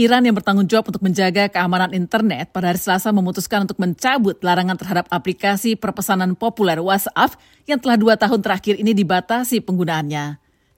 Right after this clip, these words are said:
Kantor berita resmi Iran, irna, melaporkan larangan terhadap WhatsApp dan Google Play dicabut dengan suara bulat oleh anggota Dewan Tertinggi Urusan Internet.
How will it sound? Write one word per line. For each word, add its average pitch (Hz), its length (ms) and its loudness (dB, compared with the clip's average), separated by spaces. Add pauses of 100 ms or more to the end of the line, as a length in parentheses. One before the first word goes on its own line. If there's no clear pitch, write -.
Kantor 185 400 2
berita 175 240 0
resmi 180 320 -4
Iran, 208 400 0
irna, 185 400 0
melaporkan 175 640 -2 (280)
larangan 254 360 4
terhadap 202 320 2
WhatsApp 202 480 0
dan 175 240 0
Google 185 300 4
Play 208 260 2
dicabut 185 480 -2
dengan 180 220 -2
suara 170 260 -2
bulat 220 320 4 (220)
oleh 277 180 4
anggota 220 380 4
Dewan 190 340 2
Tertinggi 175 460 -2
Urusan 170 300 -2
Internet. 151 480 -6